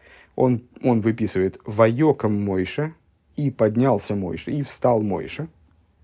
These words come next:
«в Тулей», «и больше», и все. То есть выписывает, э, на первый взгляд, достаточно бессодержательную часть стиха в отрыве от последующего.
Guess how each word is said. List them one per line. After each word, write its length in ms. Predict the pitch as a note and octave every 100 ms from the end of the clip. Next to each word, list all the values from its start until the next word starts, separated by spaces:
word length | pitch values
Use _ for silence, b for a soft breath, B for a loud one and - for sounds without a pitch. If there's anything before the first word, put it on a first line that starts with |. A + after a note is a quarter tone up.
| _ _ _ _ _ _ _ _
«в 180 | A#2 A2
Тулей», 580 | - A#2+ E3+ G#3 B2+ - _
«и 120 | A2+
больше», 640 | G2+ G2+ A2 A2+ D#3 D#3+ D3
и 180 | F2+ E2
все. 440 | - G#2 A#2+ - _ _ _ _ _ _ _ _ _ _ _ _ _ _
То 80 | -
есть 140 | A#2+ A#2
выписывает, 800 | C3 D#3+ C#3+ A2+ G2 G2 - - -
э, 160 | G2+
на 180 | G2+ G#2+
первый 380 | C3 A#2+ G#2+ G#2+
взгляд, 540 | G#2+ A#2 F3 A#3+ - _ _ _ _ _ _
достаточно 840 | - G#2 G#2+ - A#2+ B2+ A#2+ A#2+
бессодержательную 960 | G#2+ A#2 - A#2 B2+ C3+ D3+ - G2 G2
часть 260 | - G2 -
стиха 340 | A2+ - D2
в 100 | D#2
отрыве 380 | G2+ B2 A#2+ E2+
от 100 | D#2
последующего. 800 | - F#2 C#3 F#3 E3 - F2+